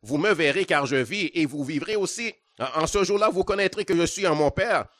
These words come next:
et que vous êtes en moi et que je suis en vous.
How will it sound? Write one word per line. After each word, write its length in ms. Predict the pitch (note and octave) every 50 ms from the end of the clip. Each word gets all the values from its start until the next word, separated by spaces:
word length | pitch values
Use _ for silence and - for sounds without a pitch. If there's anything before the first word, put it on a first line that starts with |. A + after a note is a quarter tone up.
| _ _
et 120 | - D#3
que 100 | - -
vous 320 | C#3 C3+ A#2+ A#2+ A#2+ A#2+ D3+
êtes 180 | F3 F3+ F3+ -
en 120 | C#3+ C3+
moi 240 | B2+ C#3 F3 F#3+ F3
et 120 | D#3 C#3+
que 180 | - - C#3 B2+
je 160 | A2+ A#2+ A#2
suis 240 | A#2 - - F3+ F3+
en 120 | E3+ D#3+
vous. 300 | C3+ A#2+ E3+ G3 G3 A#2+